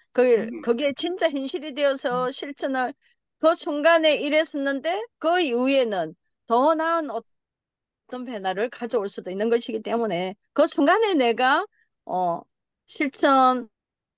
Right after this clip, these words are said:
Speaker 1: 그 순간에 하는 것도 있을 수 있고 할 것이라고 하는 것도 있을 수 있는데 그랬을 경우에 변화된 나의 모습이 그려지는 거니까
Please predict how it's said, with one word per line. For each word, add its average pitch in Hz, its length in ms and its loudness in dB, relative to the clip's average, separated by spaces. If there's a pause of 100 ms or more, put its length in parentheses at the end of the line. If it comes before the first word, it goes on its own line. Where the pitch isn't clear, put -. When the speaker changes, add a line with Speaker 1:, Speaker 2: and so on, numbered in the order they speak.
(680)
Speaker 1:
그 339 160 0
순간에 330 380 -4
하는 494 380 -4
것도 247 240 -6
있을 247 280 -6
수 226 220 -12
있고 220 320 -6
할 302 220 -2
것이라고 294 680 0
하는 220 300 -4
것도 202 260 -8
있을 214 240 -4
수 - 120 -12
있는데 196 440 -2 (280)
그랬을 302 420 -2
경우에 226 420 -2
변화된 196 560 -4
나의 185 280 -4
모습이 160 720 -6
그려지는 233 720 -2
거니까 - 520 -8